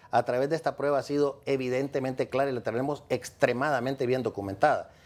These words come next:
Antes de que pusiésemos nosotros la prueba de aptitud académica, el promedio en nuestra universidad no llegaba al cincuenta por ciento, era una cosa realmente hasta vergonzosa. En este momento superamos el setenta por ciento en el índice académico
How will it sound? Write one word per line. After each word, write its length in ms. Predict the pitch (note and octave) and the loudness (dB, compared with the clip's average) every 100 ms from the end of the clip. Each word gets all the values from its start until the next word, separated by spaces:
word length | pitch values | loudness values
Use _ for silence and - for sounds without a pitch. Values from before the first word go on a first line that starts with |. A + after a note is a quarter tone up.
| - - - | -20 -14 0
Antes 380 | B2 D3+ D#3+ D3 | 2 2 0 2
de 100 | B2 | 2
que 120 | B2+ | 0
pusiésemos 680 | B2+ A2+ C3+ - C#3+ B2+ | -2 0 0 2 0 0
nosotros 420 | B2 A2 C3+ C3+ A2 | -2 2 0 2 0
la 140 | G#2 | 2
prueba 160 | B2 C3 | 2 2
de 60 | |
aptitud 280 | B2+ A2 C3 | 0 0 2
académica, 480 | B2 A#2 B2 C#3 C#3 | 4 2 2 2 2
el 120 | B2 | 2
promedio 680 | - B2 A#2 D3+ F#3 E3+ D3+ | 2 2 2 2 2 4 2
en 60 | |
nuestra 260 | C3 A#2+ B2 | 2 0 0
universidad 680 | A#2+ A2+ G#2 A#2 A#2+ D3+ F3+ - - - | 2 2 0 2 4 4 0 -8 -18 0
no 200 | C3 D#3+ | 4 4
llegaba 360 | F#3 D3+ D#3+ F3 | 4 4 0 0
al 80 | |
cincuenta 440 | - C3+ E3+ E3+ C3+ | -4 -4 -4 -2 -6
por 140 | A#2 | -6
ciento, 340 | E3 D#3+ G2+ G#2 | -6 -6 -2 0
era 280 | B2 D#3 | 2 0
una 320 | C#3+ D3 D#3 - | -2 -4 -4 -2
cosa 340 | D3+ E3+ C#3+ - | 0 2 0 0
realmente 440 | A#2+ B2+ D3 D3+ | 0 0 0 -4
hasta 200 | C3+ A#2+ | 0 0
vergonzosa. 720 | G#2+ F#2 F#2 F2 F3+ - F2 - - - - | 0 -2 -2 2 2 2 -8 -14 -20 -20 -6
En 160 | - C#3+ | 2 4
este 220 | C#3+ - | 4 2
momento 560 | E3 D#3+ D#3 E3+ F#3+ - | 0 2 0 0 -2 0
superamos 500 | E3+ C#3+ C3+ D3+ F3 | 0 2 2 2 -2
el 80 | C#3 | -4
setenta 420 | C3 D#3+ E3 D3 | -2 0 0 -2
por 140 | C3 | -2
ciento 300 | C#3 E3 C3+ | 0 0 0
en 60 | A#2 | 0
el 120 | A#2+ | 2
índice 300 | C#3+ D3+ C3+ | 0 0 -2
académico 640 | B2+ A#2 C3+ C#3 C3 C#3 | 0 0 0 -2 0 0